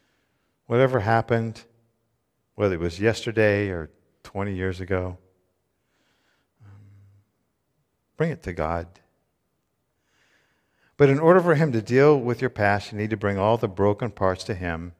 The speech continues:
letting God redeem it all, to make it right, to make it better.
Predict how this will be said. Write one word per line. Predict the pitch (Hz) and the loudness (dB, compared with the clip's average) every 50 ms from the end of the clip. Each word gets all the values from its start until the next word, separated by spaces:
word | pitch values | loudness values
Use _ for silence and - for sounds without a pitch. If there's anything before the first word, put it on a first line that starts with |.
| _ _ _ _ _ _ _ _ _ _ _ _ _ _ _ _ _ _ _ _ _ | _ _ _ _ _ _ _ _ _ _ _ _ _ _ _ _ _ _ _ _ _
letting | 104 101 101 95 92 92 90 | -10 -8 -8 -8 -8 -8 -4
God | - 104 104 104 104 101 98 - _ - | -2 0 2 2 2 0 -2 -8 _ -18
redeem | 85 90 90 85 98 98 101 104 | -14 -14 -12 -8 -8 -6 -6 -4
it | 101 | -2
all, | 90 87 98 135 147 90 - - - 90 - _ _ _ _ _ _ _ _ _ _ _ _ _ _ _ _ _ _ _ _ _ _ _ | 0 0 0 0 -2 -6 -8 -12 -16 -20 -20 _ _ _ _ _ _ _ _ _ _ _ _ _ _ _ _ _ _ _ _ _ _ _
to | - | -8
make | 95 92 90 - | -6 -6 -4 -4
it | 110 | -2
right, | 104 95 87 87 92 - | 0 0 0 0 -4 -6
to | - - | -12 -14
make | 85 82 82 - 107 | -12 -12 -10 -8 -10
it | 95 - | -6 -4
better. | 104 92 82 78 80 92 95 | -2 -2 -2 -4 -6 -10 -12